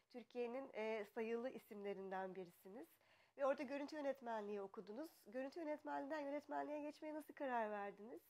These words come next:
E, ve yönetmen olarak görüntü yönetmenlerinizle ilişkiniz nasıl ilerliyor? E, nasıl bir işbirliğiniz var? Sizce bir yönetmen görüntü yönetmenliğinde bu kadar detaylı ve iyi bir şekilde bilmek zorunda mı?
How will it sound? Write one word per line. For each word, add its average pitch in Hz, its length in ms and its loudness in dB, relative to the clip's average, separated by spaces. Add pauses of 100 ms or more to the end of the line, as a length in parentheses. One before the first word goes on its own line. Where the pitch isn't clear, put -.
(640)
E, 226 80 0 (580)
ve 294 340 8
yönetmen 247 460 4
olarak 269 340 2
görüntü 247 320 -4
yönetmenlerinizle 262 840 -2
ilişkiniz 226 640 -6 (260)
nasıl 220 440 -6
ilerliyor? 185 920 -2
E, 202 160 -4
nasıl 233 200 -6
bir 214 80 -10
işbirliğiniz 165 800 -8
var? 233 320 -8 (400)
Sizce 277 260 -4
bir 277 60 -4
yönetmen 247 540 0
görüntü 233 360 -8
yönetmenliğinde 220 800 -4
bu 277 80 -10
kadar 226 360 0
detaylı 214 400 -4
ve 220 80 -4
iyi 214 220 -8
bir 233 60 -8
şekilde 202 500 -6
bilmek 196 280 -2
zorunda 165 440 -8
mı? 151 160 -16